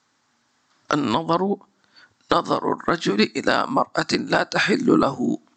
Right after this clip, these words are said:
صح، هناك استثناءات أجاز العلماء للضرورة كالعلاج، كالشهادة،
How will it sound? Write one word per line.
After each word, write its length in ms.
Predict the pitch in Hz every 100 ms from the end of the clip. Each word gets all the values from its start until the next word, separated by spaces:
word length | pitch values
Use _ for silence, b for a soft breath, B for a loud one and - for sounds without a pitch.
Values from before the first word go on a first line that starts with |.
| _ B B B B
صح، 320 | - 247 -
هناك 300 | 214 233 -
استثناءات 840 | 202 - - 196 160 202 190 185 - - _ b b b b b b _ _ -
أجاز 380 | 123 180 190
العلماء 760 | - - 123 123 151 165 175 - _ _ _ _ _ _ _ _
للضرورة 720 | 123 - 104 156 135 120 139 139 - _ _ _ -
كالعلاج، 800 | - - 139 123 123 110 - - _ _ _ _ _ _ - - -
كالشهادة، 1160 | 185 175 - - - - 147 135 131 120 127